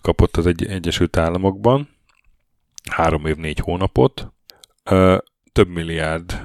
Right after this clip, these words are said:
forintnyi kártérítést kell fizetnie. Egész pontosan tizennégy és fél millió dollárnyi kártérítést. Most az a fejlemény, hogy őt kiengedték épp a börtönből,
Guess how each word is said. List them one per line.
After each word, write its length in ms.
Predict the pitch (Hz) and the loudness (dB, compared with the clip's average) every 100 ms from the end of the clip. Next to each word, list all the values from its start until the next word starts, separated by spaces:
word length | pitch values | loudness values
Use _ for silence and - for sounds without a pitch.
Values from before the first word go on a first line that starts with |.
| - | -10
forintnyi 480 | - 85 82 80 | 0 2 2 -4
kártérítést 880 | 78 82 78 80 78 78 - 85 - _ _ - - | -4 -2 -2 -2 -2 -2 -2 -2 -2 _ _ -20 -10
kell 300 | 78 76 78 - _ _ _ | -4 -4 -6 -14 _ _ _
fizetnie. 560 | - 78 76 - 82 82 | -12 -8 -6 -8 -10 -6
Egész 280 | 101 90 | 0 0
pontosan 480 | - 101 90 92 87 _ - - | 2 0 2 0 -2 _ -20 -12
tizennégy 500 | - 104 85 82 80 | 2 4 4 2 0
és 140 | 78 - | 0 -2
fél 300 | - 85 78 | 2 4 4
millió 380 | 76 73 76 76 | 0 -6 -4 -4
dollárnyi 500 | 73 73 73 76 80 | -2 -2 -2 -4 -6
kártérítést. 920 | - 80 - 85 85 - 131 147 - _ - - - - - | -6 -6 -4 -4 -4 4 6 6 0 _ -20 -20 -20 -20 -14
Most 180 | - 95 | -4 2
az 80 | 147 | 4
a 60 | 104 | 4
fejlemény, 420 | 104 101 95 87 | 4 2 2 2
hogy 140 | 90 | 4
őt 140 | 87 - | 4 2
kiengedték 640 | - 80 76 76 - - | -2 -2 -2 -4 -4 -2
épp 200 | 78 - | -4 0
a 60 | 78 | 0
börtönből, 840 | 80 82 - 76 78 95 127 139 | 0 0 -2 -4 4 6 6 2